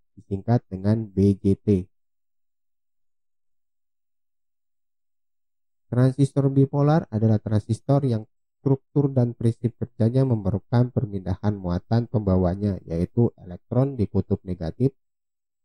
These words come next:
untuk mengisi kekurangan elektron atau hole di kutub positif.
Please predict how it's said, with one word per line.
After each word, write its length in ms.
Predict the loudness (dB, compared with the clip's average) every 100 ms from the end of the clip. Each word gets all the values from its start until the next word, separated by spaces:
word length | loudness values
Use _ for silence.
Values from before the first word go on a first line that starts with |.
| _ -12
untuk 320 | -6 0 0
mengisi 640 | 0 -2 0 0 2 2 4
kekurangan 640 | 0 2 2 2 0 -4 -2
elektron 560 | 0 0 0 0 0
atau 320 | -4 -6 -2 2
hole 320 | 4 2 2
di 160 | -4
kutub 320 | -2 0 0 -2
positif. 560 | -2 -4 -6 -6 -6